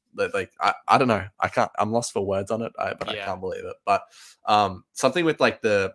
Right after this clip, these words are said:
Speaker 1: you know, the unethical training or, or whatever you wanna call it. It's like, I think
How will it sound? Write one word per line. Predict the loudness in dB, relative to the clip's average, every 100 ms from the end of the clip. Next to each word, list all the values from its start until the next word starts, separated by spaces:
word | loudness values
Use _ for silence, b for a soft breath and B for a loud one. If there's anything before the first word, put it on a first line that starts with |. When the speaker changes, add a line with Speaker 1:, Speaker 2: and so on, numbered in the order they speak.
| -8
Speaker 1:
you | -10
know, | -8
the | -6
unethical | -4 -4 -6 -8 -10 -10
training | -8 -8 -8 -6
or, | -6 -8
or | -6 -6
whatever | -4 -6 -8 -12
you | -10
wanna | -8 -8
call | -6 -4 -4
it. | -6
It's | 0
like, | 0 0 -4 _ _ _ _ _ _ -14 -6
I | -2
think | 0 0 0 -4